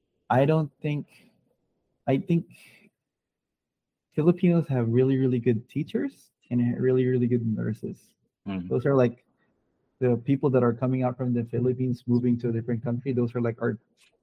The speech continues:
Speaker 1: one of our top exports right now, uh, uh, talent-wise.
Speaker 2: Mm.
Speaker 1: I think in the, in terms of nurses,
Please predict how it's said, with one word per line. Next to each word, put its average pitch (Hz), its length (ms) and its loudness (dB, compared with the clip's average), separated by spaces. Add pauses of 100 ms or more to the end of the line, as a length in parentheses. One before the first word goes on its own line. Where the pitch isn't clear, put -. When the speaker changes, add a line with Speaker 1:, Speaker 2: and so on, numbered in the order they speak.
(600)
Speaker 1:
one 143 140 2
of 143 60 0
our 135 100 4
top 123 360 2
exports - 520 -6
right 123 160 -2
now, 120 340 0 (120)
uh, - 180 -8
uh, 131 120 0
talent-wise. 120 760 -2 (440)
Speaker 2:
Mm. 90 200 -10 (1000)
Speaker 1:
I 226 100 -2
think 175 280 0 (160)
in 139 160 2
the, 131 240 4
in 135 120 0
terms 139 280 -2
of 127 100 -4
nurses, 123 960 -4